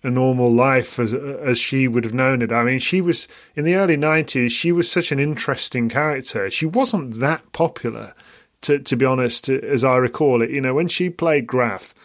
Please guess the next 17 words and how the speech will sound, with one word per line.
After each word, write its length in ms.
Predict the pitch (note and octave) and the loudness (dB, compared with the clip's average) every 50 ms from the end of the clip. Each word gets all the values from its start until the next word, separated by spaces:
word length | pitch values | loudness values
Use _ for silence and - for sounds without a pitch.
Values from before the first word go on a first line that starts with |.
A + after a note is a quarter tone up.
| _ _ _ _ | _ _ _ _
more 400 | - C3 C3+ D3 D3+ D3+ D3+ D3 | -2 0 2 2 4 4 2 0
people 580 | D3 - D3+ C#3 C3 C3+ - C3+ B2 A#2+ A#2+ A#2 | 0 0 0 0 0 2 2 2 2 2 0 -2
supported 600 | - - B2 A#2 - C3 A#2+ A#2 A#2 - A2+ - | -4 -4 -6 -2 2 2 2 2 0 -2 -6 -2
Graf, 380 | - A#2 G2+ F#2+ F2+ - - | 0 0 0 0 -4 -6 -8
is 120 | A2+ - - | -8 -6 -4
my, 360 | B2 A#2+ A#2 A2+ A2 A2 G#2+ - - - - _ _ _ _ | -2 0 0 2 0 0 -2 -6 -16 -20 -20 _ _ _ _
was 160 | B2+ A#2+ A#2 | -2 0 0
my 160 | B2+ A#2+ A2 | 2 0 0
feeling 680 | - - - D#3+ D3+ D3+ D3+ D3 C#3+ C#3 C3+ C3 - - | -2 -2 0 2 2 2 2 0 0 -2 -4 -4 -6 -4
watching 580 | - C3 C3 - - - C3 A#2+ A#2 A2 A2 A2+ | -2 -2 0 0 -2 -4 -2 -2 -2 -2 -4 -8
fans. 600 | - - - - A#2+ A2+ A#2+ A#2+ B2+ B2+ A#2+ - - | -12 -12 -4 -2 0 0 0 -2 -4 -6 -8 -8 -10
Obviously, 380 | - C3+ B2+ A#2 A#2 - - B2 | -10 -8 -4 -4 -4 -4 -4 -6
she'd 260 | - - B2 A#2+ A#2 | -4 -2 -2 0 0
been 160 | B2+ A#2+ A2+ | 0 0 0
around 280 | G#2+ G#2+ G#2+ A2 G#2+ G#2+ | 0 0 -2 -2 -2 -2
longer. 420 | A2 A2 A2 A2+ A2 A2+ A#2 A#2 - - - - - - - - _ _ - | -2 -2 -2 -2 -2 -2 -2 -4 -6 -14 -20 -20 -20 -20 -20 -20 _ _ -6
Um, 680 | A#2+ A#2 A#2 A2+ A#2 A#2 A2+ A#2 A2+ A2+ A2+ A2 | -2 0 0 2 0 0 0 0 0 -2 -2 -6